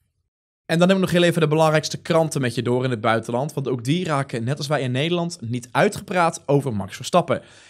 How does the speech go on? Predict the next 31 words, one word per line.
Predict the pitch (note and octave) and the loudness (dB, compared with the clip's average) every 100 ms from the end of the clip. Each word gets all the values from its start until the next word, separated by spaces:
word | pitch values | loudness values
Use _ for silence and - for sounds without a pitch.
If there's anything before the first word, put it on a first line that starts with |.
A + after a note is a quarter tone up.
| _ | _
Het | - | -2
Britse | C3+ F3 | 0 0
Sky | F3 - F#3+ | 0 2 2
Sport | F#3+ - F3 F3 | 2 -2 -2 -2
zegt | A#2 C#3+ | -4 -2
dat | D3 C#3 | -2 -4
Max | C#3 | -4
Verstappen | C3+ A#2 D3 C#3 | -4 -4 -4 -4
van | B2 A#2+ | -6 -6
een | A2+ - | -6 -4
ander | D3 C#3+ B2 | -2 0 0
niveau | A#2 G2+ B2 B2 | -2 2 2 2
was, | G2+ - | -2 -4
voornamelijk | - A2 G#2+ A#2 A2+ A2 | -10 -6 -2 0 -2 -4
in, | A2 G#2+ G#2 - | -6 -8 -8 -4
tot, | F3 D#3 | -4 -2
eigenlijk | A#2+ B2 A2+ | -6 -10 -4
tot | F3+ E3+ | -4 -2
aan | C3 | -4
Q | - B2 | -4 -4
drie | C3 E3 E3+ | -2 -4 -4
en | B2+ | -8
toen | A2+ D#3 | -4 -2
weer | C#3 B2+ | 0 -2
in | B2+ | -2
de | A2+ | -2
race. | A2+ D#3+ E3+ - - - - | 2 2 0 -6 -12 -20 -8
En | C3 | 0
ook | C#3+ C3+ | 0 0
het | C3 | -6
Britse | C3 D3+ - A#2 | -4 -2 -2 -4